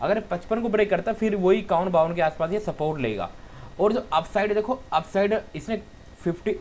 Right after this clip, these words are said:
एट रुपये को कई बार, मेरी एक पुरानी video थी, मैंने दो तीन दिन पहले बनाई थी, उसमें मैंने कहा था, अगर फिफ्टी एट के ऊपर कभी sustain हो गया ना ये, तो आपको आराम से साठ रुपये, साठ रुपये प्लस में target दे के जाएगा।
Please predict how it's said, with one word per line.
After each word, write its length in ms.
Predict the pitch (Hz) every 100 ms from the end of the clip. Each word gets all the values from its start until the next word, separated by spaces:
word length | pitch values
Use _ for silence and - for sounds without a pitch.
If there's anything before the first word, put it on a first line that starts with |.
| -
एट 220 | 196 190
रुपये 260 | 185 180
को 120 | 175 214 -
कई 160 | 165
बार, 200 | 156 131
मेरी 220 | 135 160 175
एक 160 | 175 - - - - -
पुरानी 260 | 139 143
video 300 | 165 147 160
थी, 340 | 185 180 - 170
मैंने 160 | 170
दो 200 | 185 147
तीन 160 | 151 170
दिन 140 | 160
पहले 200 | 151 143
बनाई 240 | 151 135 127
थी, 160 | 190 196 - -
उसमें 220 | 151 202
मैंने 180 | 202 196
कहा 100 | 175
था, 40 | 180
अगर 100 | 220
फिफ्टी 340 | 208 175 208 202
एट 180 | 185 190
के 60 | 208
ऊपर 300 | 170 175 196
कभी 180 | 196
sustain 360 | 180 170 - 190
हो 60 | 170
गया 120 | 135
ना 80 | 165
ये, 200 | 185 131 - - -
तो 120 | - 151
आपको 300 | 160 160 220
आराम 320 | 165 165 170
से 80 | 214
साठ 340 | - 160 175
रुपये, 420 | 170 156 190 226 - - - - - - - - -
साठ 300 | 156 185 170
रुपये 300 | 170 175 208
प्लस 560 | 214 - - 160 175
में 160 | 185 196
target 340 | 190 147 160
दे 280 | 196 139 151
के 120 | 151
जाएगा। 340 | 143 117 107